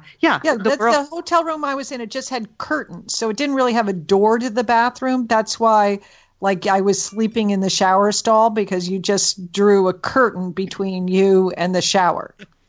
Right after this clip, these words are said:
Speaker 2: So I don't, I don't know about that.
Speaker 1: <gasps> Oh, anyway, so, but take your vacations, go, go hang out in your hotel rooms with no furniture, whatever.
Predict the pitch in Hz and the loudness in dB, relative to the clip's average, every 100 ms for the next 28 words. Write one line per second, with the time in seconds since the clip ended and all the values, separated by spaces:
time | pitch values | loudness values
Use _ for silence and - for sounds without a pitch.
0 | - - 180 175 170 _ _ 233 - 294 | -20 -10 -6 -6 -8 _ _ -16 -2 2
1 | 262 226 220 170 - - - - - _ | 2 2 -2 -6 -10 -14 -12 -14 -14 _
2 | _ _ _ 247 311 320 302 294 240 294 | _ _ _ -12 -8 -8 -8 -10 -6 0
3 | 320 330 320 311 277 240 208 190 185 - | 4 4 4 4 4 2 0 0 -4 -2
4 | 302 262 247 262 247 _ _ - 349 381 | 0 2 0 -2 -6 _ _ -2 0 0
5 | 370 302 294 262 247 - 254 240 254 - | 0 -2 -4 -4 -6 -6 -8 -6 -8 -4
6 | 403 392 370 - 440 381 359 294 269 262 | -2 -2 -4 0 0 2 0 0 0 0
7 | 262 240 233 220 208 202 240 240 233 220 | -2 -4 -2 0 0 -2 -4 -6 -2 -2
8 | 220 220 226 226 240 220 220 202 208 202 | -2 -6 -8 -8 -4 -4 -4 -6 -6 -4
9 | 196 180 285 359 247 175 143 | -4 -4 -2 0 0 -2 -8